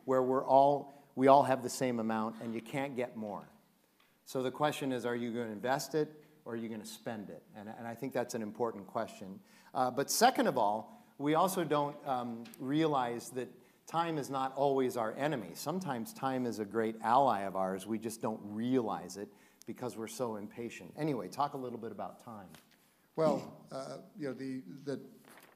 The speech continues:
Speaker 2: dichotomy between spending it and investing it is, is really important. That tells you a lot about who you are and, and how you're spending your,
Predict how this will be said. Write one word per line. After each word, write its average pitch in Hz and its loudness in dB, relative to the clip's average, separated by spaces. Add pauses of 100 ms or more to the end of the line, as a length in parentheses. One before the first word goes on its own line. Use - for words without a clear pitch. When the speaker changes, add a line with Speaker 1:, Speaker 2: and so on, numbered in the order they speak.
(160)
Speaker 2:
dichotomy 151 2
between 123 -6
spending 147 -2
it 123 -4
and - -12
investing 110 -4 (460)
it 113 -12 (100)
is, 113 -10
is 120 -10
really 131 -4
important. 117 -6
That 120 -8
tells 123 -4
you 117 -8
a - -6
lot 120 -4
about 107 -8 (460)
who 156 -2
you 123 0
are 120 0
and, 110 -8
and 113 -4
how 127 -2
you're 113 -4
spending 117 -6
your, 107 -12